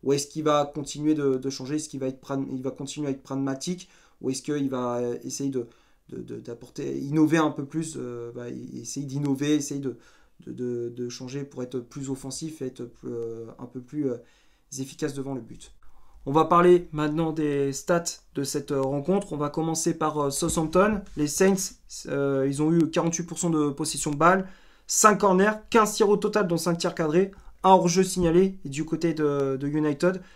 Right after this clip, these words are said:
cinquante-deux pour cent de possession de balle, trois corners, huit tirs au total, dont six tirs cadrés, un hors-jeu signalé, signalé, pardon.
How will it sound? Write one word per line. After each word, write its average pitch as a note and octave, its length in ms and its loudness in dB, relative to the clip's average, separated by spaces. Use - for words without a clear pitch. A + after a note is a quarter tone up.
cinquante-deux G3+ 480 4
pour G3 140 -4
cent G#3+ 80 0
de F#3+ 60 -2
possession F#3 360 0
de D#3+ 60 0
balle, F3+ 320 2
trois G#3 220 4
corners, G3 360 4
huit E3+ 240 4
tirs A#3 180 4
au A3 40 2
total, G#3+ 340 2
dont F3 100 4
six F3 160 -4
tirs F#3 160 0
cadrés, F#3 460 2
un E3+ 80 0
hors-jeu F3+ 320 4
signalé, D#3 400 0
signalé, F3 440 4
pardon. E3+ 300 -2